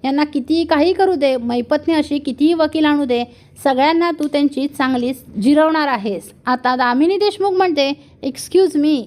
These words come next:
ही दामिनी देशमुख ना कधी हरत नसते, ती नेहमी जिंकत आलेली आहे." तेव्हा अर्जुन म्हणतो, "Excuse me, तुम्ही कधीही हरला नसलात तरी या केसमध्ये तुम्ही नक्की हरणार आहात, हा शब्द आहे माझा." आता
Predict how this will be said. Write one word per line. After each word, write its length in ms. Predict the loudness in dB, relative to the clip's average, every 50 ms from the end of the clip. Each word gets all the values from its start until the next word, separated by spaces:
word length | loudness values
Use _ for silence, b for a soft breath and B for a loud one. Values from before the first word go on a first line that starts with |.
| -4 -4
ही 80 | -2 -2
दामिनी 460 | 0 0 0 0 2 2 2 2 2
देशमुख 420 | 2 0 0 -2 -4 -6 -4 -2 -2
ना 140 | -2 -2
कधी 280 | -2 -2 -2 -2 0 -2
हरत 280 | -2 0 0 0 0 -2 -2
नसते, 600 | -4 -4 -6 -8 -12 -8 -6 -6 -6 -6 -8 b b b b b b b
ती 100 | 0 2
नेहमी 340 | 2 2 2 2 2 0 0
जिंकत 420 | 0 0 -2 0 0 0 0 0
आलेली 280 | 2 0 0 0 -2 -2
आहे." 340 | -2 -2 -4 -6 -6 -8 -12 b b b b b b -2
तेव्हा 200 | 0 0 2 2
अर्जुन 380 | 2 0 0 0 0 0 0
म्हणतो, 260 | 2 0 0 0 0
"Excuse 680 | -2 -2 -2 -6 -6 -6 -8 -2 0 0 2 2 0 0 0
me, 140 | 0 -2 -4 -8 B B B B B B B B
तुम्ही 180 | 2 2 2 2 2
कधीही 260 | 0 0 2 2 2 2 2 0
हरला 220 | 0 0 0 0 0
नसलात 400 | 0 0 0 0 0 0 0 0 0 0
तरी 140 | 0 0 0 -2 -4 -10 -20 -14 -6
या 200 | -2 0 0 0
केसमध्ये 540 | 0 -2 -2 -4 -2 0 0 0 2 2 0
तुम्ही 320 | -2 0 0 2 4 4 4
नक्की 340 | 4 2 0 -2 0 0
हरणार 360 | 2 2 4 2 2 2 0 0
आहात, 280 | -2 -2 -4 -4 -6 -8 -10 b b b b b
हा 100 | -2 -2 0
शब्द 320 | 2 0 -2 0 0 0
आहे 260 | 0 0 0 0 -2
माझा." 380 | -2 -2 -4 -4 -4 -6 -6 -6 -10 -14 b b b b b b b
आता 260 | -6 -2 -2 -2